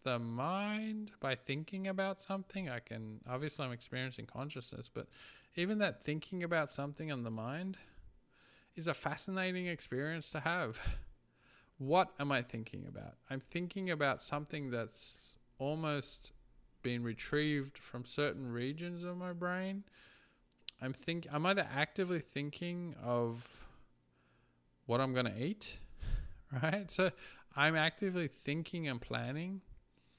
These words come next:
It's still above and beyond conscious. Consciousness is the current experience I'm having. That conscious thought that I'm having, I'm gonna start using the word conscious thought. That's really what the mind is. It's a conscious thought of,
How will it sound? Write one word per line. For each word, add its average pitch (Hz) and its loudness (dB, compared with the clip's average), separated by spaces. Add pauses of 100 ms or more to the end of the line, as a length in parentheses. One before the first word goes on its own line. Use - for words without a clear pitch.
(640)
It's 160 -4
still 233 4
above 165 8
and 165 2
beyond 135 4
conscious. - -4
Consciousness 202 4
is 160 2
the 147 2
current 139 4
experience 120 -4
I'm 107 -8
having. 107 -6 (180)
That 135 -4
conscious 170 -2
thought 127 2
that 165 0
I'm 160 0
having, 165 0
I'm 156 -2
gonna 165 0
start 175 2
using 160 -2
the 131 2
word 117 2
conscious - -6
thought. - -4 (800)
That's 165 2
really 180 6
what 131 4
the 123 0
mind 110 -4
is. - -12
It's 135 -6
a 147 -6
conscious 170 -2
thought 123 2 (220)
of, 117 2